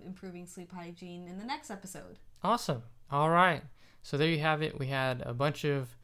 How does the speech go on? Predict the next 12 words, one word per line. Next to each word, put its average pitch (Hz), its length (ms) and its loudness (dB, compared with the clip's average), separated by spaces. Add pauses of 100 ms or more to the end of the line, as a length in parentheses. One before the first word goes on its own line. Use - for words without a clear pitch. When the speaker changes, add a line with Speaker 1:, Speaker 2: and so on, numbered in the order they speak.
(420)
Speaker 2:
different, 156 460 2 (360)
uh, 120 320 -2
things 147 320 0
that 139 140 2
we 127 140 -2
can 131 460 -4
do 135 320 -2
to 131 140 -8
make 127 220 -4
our 113 260 -4
sleep - 460 -6 (120)
better. 147 400 -2